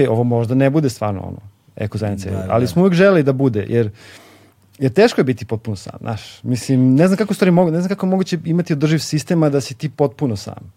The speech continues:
Speaker 2: Da, da, da, da,
Speaker 1: Jer
Speaker 2: da.
Speaker 1: opet ćeš zavisiš od nečega, a bolje da zavisiš, zavisiš od ljudi nego, ja mislim, od države, nego od,
Speaker 2: Da.
Speaker 1: od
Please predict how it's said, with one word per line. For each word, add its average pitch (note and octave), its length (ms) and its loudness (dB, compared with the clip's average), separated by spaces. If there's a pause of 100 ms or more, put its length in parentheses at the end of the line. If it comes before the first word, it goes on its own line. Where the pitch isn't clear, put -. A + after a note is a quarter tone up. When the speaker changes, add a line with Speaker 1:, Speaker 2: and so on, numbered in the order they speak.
Speaker 2:
Da, G#2 220 -6
da, F#2+ 120 -4
da, F2+ 100 -6
da, F2+ 200 -10
Speaker 1:
Jer B2 120 0
Speaker 2:
da. D3+ 60 4
Speaker 1:
opet F3+ 180 -2
ćeš G#3 100 0
zavisiš G3 440 2
od E3+ 100 -4
nečega, A#2 460 0
a A#2+ 80 2
bolje D3 200 2
da F3 120 4
zavisiš, D#3+ 680 0
zavisiš C#3 480 -2
od A#2+ 100 -2
ljudi D#3+ 340 0
nego, C#3+ 500 2
ja C3+ 120 4
mislim, C3+ 300 0
od A#2 100 0
države, C3 720 4
nego A#2+ 300 0
od, A#2+ 320 0
Speaker 2:
Da. G#2+ 280 -2
Speaker 1:
od A#2 180 -2